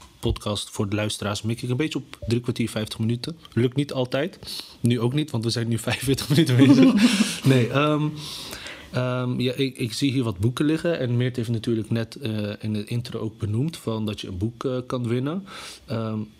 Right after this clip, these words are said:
Speaker 1: wil je daar even wat over vertellen? Want ik ben wel heel interessant, wat voor boek is het nou? En misschien denken de luisteraars van, "Ja, maar wat kan ik dan winnen?"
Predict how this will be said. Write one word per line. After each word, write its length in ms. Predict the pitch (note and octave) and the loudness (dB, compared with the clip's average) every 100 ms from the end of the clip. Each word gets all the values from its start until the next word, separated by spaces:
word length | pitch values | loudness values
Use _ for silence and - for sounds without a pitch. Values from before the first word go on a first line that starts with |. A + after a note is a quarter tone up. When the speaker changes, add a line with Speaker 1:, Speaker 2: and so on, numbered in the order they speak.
| _ _ _ _ - | _ _ _ _ -4
Speaker 1:
wil 100 | A2+ | 0
je 100 | C3 | 2
daar 200 | C#3 C#3+ | 0 0
even 160 | C3+ | 0
wat 140 | B2+ C3 | 0 2
over 200 | B2+ A#2 | 0 0
vertellen? 460 | - - C3+ F#2+ F#2 | -4 -2 -2 0 -2
Want 140 | G2 | -2
ik 100 | G#2+ | 0
ben 120 | A2+ | 0
wel 140 | A2+ A#2 | 0 -2
heel 160 | A2 A2 | -2 -4
interessant, 440 | G#2 G#2+ G#2+ G#2 | -4 -6 -6 -4
wat 220 | G2+ G#2 | -4 -6
voor 140 | - F#2+ | -4 -4
boek 180 | G#2+ | -2
is 140 | A2+ - | -4 -6
het 80 | G2+ | -6
nou? 240 | F#2 F#2 | -6 -6
En 280 | G2+ G2+ G#2 | -6 -4 -4
misschien 300 | G2 - G#2 | -4 -6 -6
denken 260 | G#2+ G#2+ | -4 -4
de 80 | G2 | -2
luisteraars 560 | A2+ A#2+ B2 A2 G#2 G#2+ | -2 -2 -4 -4 -6 -4
van, 180 | G#2 F#2+ | -4 -4
"Ja, 160 | G2+ | -4
maar 140 | G2 F#2 | -6 -6
wat 180 | G2 | -8
kan 180 | - G2+ | -8 -8
ik 100 | G2 | -6
dan 140 | F#2+ G2 | -6 -4
winnen?" 240 | G#2 F#2+ | -4 -4